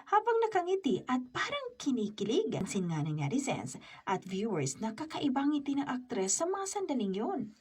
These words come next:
Ayon sa mga netizens, totoong totoo yung saya ni Kim Chu. "Ngayon lang namin nakita ang ngiting yan. Kung ano man yan, Kim eh, masaya kami para sa'yo," ayon niya ang si K-PEX sa kanilang X account.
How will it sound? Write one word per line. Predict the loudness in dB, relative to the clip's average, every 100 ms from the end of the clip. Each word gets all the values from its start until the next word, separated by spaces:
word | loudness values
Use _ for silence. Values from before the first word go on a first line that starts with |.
| -6
Ayon | -4 -4
sa | -2
mga | 0 0 -2
netizens, | -2 -2 0 0 -2
totoong | -4 -2 4 4 4
totoo | 0 -2 2
yung | 2 2
saya | 0 0 0
ni | -2
Kim | -4 -4 -2
Chu. | -2 -2 -4 -8 -16 -12 0
"Ngayon | 2 4
lang | 4
namin | 4 2 0 -2
nakita | -2 0 0 0 -4 -2
ang | 0 2
ngiting | 2 2 2 4
yan. | 2 2 -2 -12 _ _
Kung | -6 -2
ano | -2 -2
man | -4
yan, | -4 -4
Kim | 0 2 4
eh, | 2 0 -6 _ _
masaya | -4 0 2 2
kami | 2 0
para | 4 4 4
sa'yo," | 4 4 2 0
ayon | -2 -2 -2
niya | -2
ang | -2
si | -2 -4
K-PEX | -4 -4 0 -2 -2 -6 -12 -10
sa | -6
kanilang | 0 2 2 0
X | -2 -6 -10
account. | -8 -8